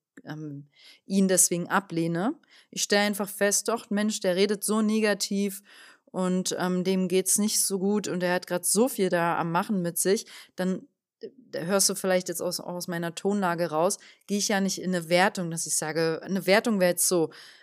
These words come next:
"Oh, also ich find's unmöglich, dass der die ganze Zeit nur am Meckern ist und die ganze Zeit wühlt er da bei sich in seinen Problemen rum und geht mir damit auf den Keks.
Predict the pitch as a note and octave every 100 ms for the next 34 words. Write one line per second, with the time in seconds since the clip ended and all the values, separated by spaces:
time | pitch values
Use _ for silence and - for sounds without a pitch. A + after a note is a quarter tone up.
0 | _ _ - C#3 - - _ _ _ _
1 | _ G3 F#3+ F#3 F3+ - _ - - -
2 | G#3+ - G3+ G3 G3 G#3 G3+ - - F3+
3 | F#3+ F#3 F3 F3+ F#3 F#3+ F3+ F#3+ F#3 F#3
4 | F#3+ G3 E3 E3+ - - _ _ - F#3
5 | F3+ F3 - - F3+ F3+ F3 F#3 F#3+ -
6 | F#3+ G3 G3 - _ E3+ G3 G3+ F#3 F#3
7 | F3+ F3+ F3 E3+ F#3+ - F#3 F3+ F#3 -
8 | F3 E3+ G3+ F#3 F3+ F3+ F3+ - F3+ F#3
9 | F3 F3 F3 - - E3 - D3+ C#3+ -